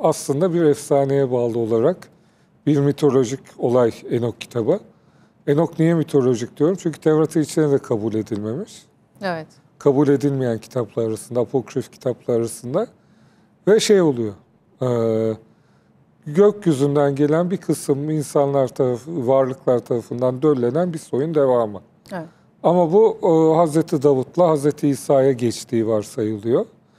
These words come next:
Speaker 1: Ve Hazreti İsa'nın soyunun da bu kutsal kanla birlikte Fransa'da bir yerlerde devam ettiğine inanılıyor.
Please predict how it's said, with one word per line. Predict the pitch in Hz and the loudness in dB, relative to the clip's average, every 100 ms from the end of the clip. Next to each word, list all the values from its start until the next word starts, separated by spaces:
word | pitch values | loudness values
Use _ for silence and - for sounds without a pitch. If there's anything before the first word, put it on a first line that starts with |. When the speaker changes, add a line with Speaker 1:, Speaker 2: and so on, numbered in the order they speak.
| _ _ _ - | _ _ _ -2
Speaker 1:
Ve | 143 | 2
Hazreti | 156 156 185 185 | 2 2 -2 2
İsa'nın | 165 160 - 170 165 170 | 2 2 2 2 2 -2
soyunun | - - 151 165 175 190 165 | -6 -2 2 2 2 0 0
da | 120 117 185 _ _ _ _ _ - | 2 0 -2 _ _ _ _ _ -8
bu | 139 | -6
kutsal | - 143 - 139 127 | -4 -6 0 0 0
kanla | - 127 117 117 | 0 -2 0 -4
birlikte | 113 113 110 - | -2 -4 -6 -4
Fransa'da | 185 - 156 143 131 123 | -4 -2 -2 -2 -4 -2
bir | 131 | 0
yerlerde | 139 120 117 113 113 190 190 _ _ _ _ _ _ - | 0 0 -2 -4 -2 -2 -4 _ _ _ _ _ _ 0
devam | 156 170 175 151 | 4 6 4 4
ettiğine | 135 - 147 165 | 0 0 0 2
inanılıyor. | 180 151 127 107 104 | 2 2 -2 -4 -8